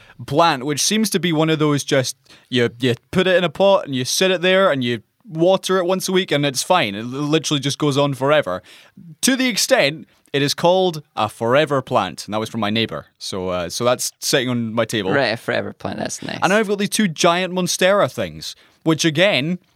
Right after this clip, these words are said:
Speaker 1: look great, but see when they get to full size, that's gonna be, that's gonna be a problem. But I think this is, like, the first stage of, you know, testing if I can look after things.
Speaker 2: Yeah.
Speaker 1: Because,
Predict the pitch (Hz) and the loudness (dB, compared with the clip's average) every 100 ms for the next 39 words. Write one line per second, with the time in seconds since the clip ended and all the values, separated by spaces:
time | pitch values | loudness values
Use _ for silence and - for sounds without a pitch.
0 | _ - 165 247 196 147 123 170 - _ | _ -2 0 0 -2 0 2 0 -4 _
1 | _ _ - 151 147 - - 247 277 247 | _ _ 0 2 2 0 -2 0 2 2
2 | 202 214 170 156 208 190 - 190 117 98 | 2 0 -2 -2 0 2 4 4 2 0
3 | 151 170 220 208 220 202 156 - - 226 | -2 -2 0 0 0 0 -2 -6 -6 -2
4 | 226 - 220 151 92 92 151 160 214 220 | -2 2 2 2 -4 0 2 2 0 -2
5 | 214 190 185 151 - 160 156 - 151 151 | -2 0 -2 -2 0 2 2 0 2 2
6 | 147 127 123 - - - _ 135 123 - | 2 0 -4 -6 -20 -20 _ -2 0 2
7 | 143 143 143 131 127 127 131 127 127 127 | 0 0 0 0 2 0 -2 -4 0 0
8 | 123 - 151 143 160 165 165 - - 123 | 0 -2 -4 0 0 0 -2 -4 -2 0
9 | 120 120 117 117 127 135 123 | 2 2 2 2 2 2 0